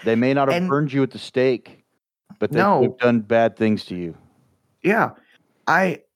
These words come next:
Speaker 2: I, I mean, and at that time, you know, in the eighties, and I didn't have my kids in the eighties, but I did grow up, you know, i-,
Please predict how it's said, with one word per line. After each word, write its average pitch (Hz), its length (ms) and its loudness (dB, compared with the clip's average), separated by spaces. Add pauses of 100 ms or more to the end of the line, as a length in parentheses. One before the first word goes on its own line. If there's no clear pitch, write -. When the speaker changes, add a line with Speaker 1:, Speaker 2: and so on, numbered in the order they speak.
(160)
Speaker 2:
I, - 140 0
I 196 60 4
mean, 208 300 0
and 214 180 0
at 208 180 0
that 180 220 0
time, 190 600 -2 (1120)
you 180 100 2
know, 190 100 4
in 185 80 2
the 165 200 0
eighties, 190 520 -2 (800)
and 190 100 0
I 208 40 4
didn't 233 180 2
have 202 220 2
my 175 140 2
kids 175 280 -2
in 160 100 -2
the 151 120 -2
eighties, 131 300 -4
but 165 120 0
I 165 60 2
did 196 240 0
grow 170 280 2
up, 190 360 0 (260)
you 180 160 -2
know, 156 260 -2 (180)
i-, 143 100 -10